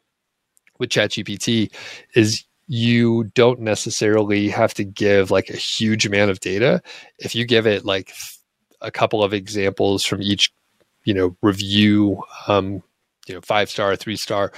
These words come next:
like, it will be able to figure out what's going on and make some pretty good assumptions about the quality of the product or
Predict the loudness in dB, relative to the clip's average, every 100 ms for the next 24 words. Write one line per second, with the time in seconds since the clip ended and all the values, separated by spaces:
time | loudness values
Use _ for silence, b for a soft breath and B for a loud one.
0 | B B -4 -4 _ -4 -2 0 -2 0
1 | 0 0 -2 -2 -2 -2 -2 -4 -4 -2
2 | 0 2 2 0 -2 -2 -2 -2 -2 0
3 | 0 0 B B B -8 -2 -2 -2 -4
4 | -4 -6 -14 _ _ _ 0 2 4 2
5 | 2 0 -4 -4 -4 -4 -6 -6 -6 -6
6 | -2 2 2 2 -2 -6 -8 -8 -2 0
7 | 2 2 0 -6 -12